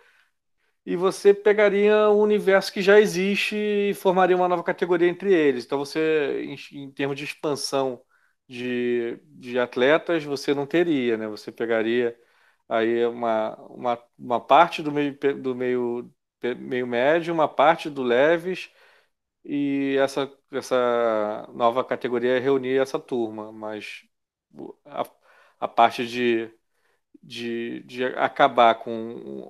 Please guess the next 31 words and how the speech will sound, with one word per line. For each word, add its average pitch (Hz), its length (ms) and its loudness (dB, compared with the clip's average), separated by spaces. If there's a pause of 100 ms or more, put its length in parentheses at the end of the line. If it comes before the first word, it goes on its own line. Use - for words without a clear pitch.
(140)
a, 71 240 -6
a 127 260 -2
possibilidade 127 960 2
dessa 135 400 4
galera 127 380 4
de 120 260 -10
que 123 140 -12
pesa 117 540 0 (120)
mais 120 320 -2
leve 113 300 -2
aí 123 440 -4 (440)
ter 127 160 4
a 127 80 6
possibilidade 120 400 0
de 120 80 -8
lutar 120 160 0
no 117 80 2
U - 40 2
F 113 100 -10
C, 127 400 2
isso 131 160 -4
aí 123 80 -2
não 131 80 -8
mudaria 131 600 0 (140)
e - 20 -6
seria 127 360 -6
tr-, - 200 -18
bem 127 200 -4
triste 120 400 -6
isso - 160 -16
aí. 104 160 -10